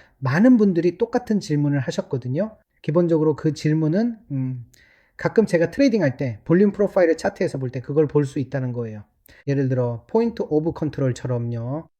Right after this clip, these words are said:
다른 차트에서는 포인트 오브 컨트롤이 약간 다르게 보일 수 있는데 그러면 어떤 포인트 오브 컨트롤이 맞는 건지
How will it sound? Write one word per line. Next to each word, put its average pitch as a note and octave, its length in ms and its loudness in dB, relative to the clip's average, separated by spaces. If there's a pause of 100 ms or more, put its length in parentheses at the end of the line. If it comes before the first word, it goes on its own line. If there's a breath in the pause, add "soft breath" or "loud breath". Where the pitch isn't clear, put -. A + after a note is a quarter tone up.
다른 G3+ 280 2
차트에서는 C#3+ 920 -2 (140)
포인트 G#3+ 340 0
오브 D#3 160 -2
컨트롤이 C#3 560 -4
약간 C3 320 -4
다르게 B2+ 320 -2
보일 B2+ 200 0
수 - 140 -10
있는데 B2 420 -2 (240 soft breath)
그러면 C#3 320 0
어떤 B2+ 260 -2
포인트 F3+ 300 -2
오브 C#3 140 -4
컨트롤이 C3+ 400 -4
맞는 A#2+ 260 -2
건지 C3 360 -2